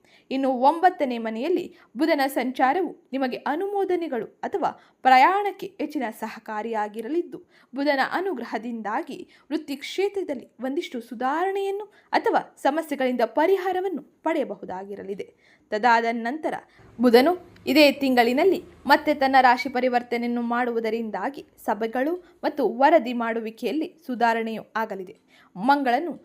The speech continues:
ನಿಮ್ಮ ಹತ್ತನೇ ಮನೆಯಲ್ಲಿ ಅಕ್ಟೋಬರ್ ಇಪ್ಪತ್ತೇಳರಂದು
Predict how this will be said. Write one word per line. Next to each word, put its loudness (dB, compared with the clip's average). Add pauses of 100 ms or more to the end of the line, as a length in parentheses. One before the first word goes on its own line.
(140)
ನಿಮ್ಮ 0
ಹತ್ತನೇ 2
ಮನೆಯಲ್ಲಿ -2 (200)
ಅಕ್ಟೋಬರ್ -2
ಇಪ್ಪತ್ತೇಳರಂದು -2